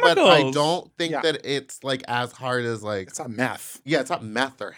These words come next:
Speaker 1: heroin. Like, I
Speaker 3: Yeah.
Speaker 1: think it's something that's, like, a little bit easier to control
Speaker 2: Sure.
Speaker 1: for me,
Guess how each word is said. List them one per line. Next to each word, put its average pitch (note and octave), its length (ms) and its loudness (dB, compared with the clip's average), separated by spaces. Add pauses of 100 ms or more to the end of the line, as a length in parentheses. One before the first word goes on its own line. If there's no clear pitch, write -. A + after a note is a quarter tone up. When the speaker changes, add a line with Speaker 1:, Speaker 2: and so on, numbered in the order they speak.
(120)
Speaker 1:
heroin. G#2+ 480 -4
Like, A#2 120 -6
I - 20 -2
Speaker 3:
Yeah. A2 80 0
Speaker 1:
think C3 160 -12
it's C#3 100 -10
something C#3 220 -8
that's, B2 140 -8
like, A#2+ 120 -10
a A#2+ 60 -6
little A2+ 320 -4
bit A#2 180 -6
easier G#2+ 380 -8
to G2+ 80 -12
control G#2 480 -10
Speaker 2:
Sure. E3 520 2
Speaker 1:
for C3 140 2
me, A#2+ 580 -4